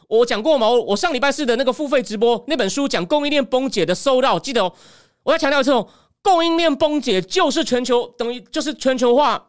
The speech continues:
基本上面临严重考验，是张忠谋说全球化已死是有道理的。那谁是首当其冲？他们说，那重组过程就是要把 China decouple，哦，踢出去。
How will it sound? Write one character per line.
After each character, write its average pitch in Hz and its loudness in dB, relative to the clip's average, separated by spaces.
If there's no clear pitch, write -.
基 285 -6
本 220 -2
上 220 -2
面 269 0
临 220 0
严 208 -2
重 262 -2
考 185 -2
验， 254 -2
是 247 -4
张 294 -2
忠 311 0
谋 233 0
说 220 -4
全 220 -6
球 240 0
化 262 2
已 226 -6
死 175 -8
是 294 -8
有 190 -4
道 233 -2
理 139 -12
的。 123 -18
那 320 -4
谁 254 -2
是 294 -6
首 233 -2
当 247 -2
其 233 -4
冲？ 247 -2
他 285 0
们 277 -2
说， 269 0
那 320 2
重 254 -2
组 226 -4
过 254 0
程 220 0
就 233 -4
是 269 0
要 277 0
把 208 0
China 277 -2
decouple， 240 -2
哦， 226 -2
踢 285 -2
出 269 -2
去。 220 -6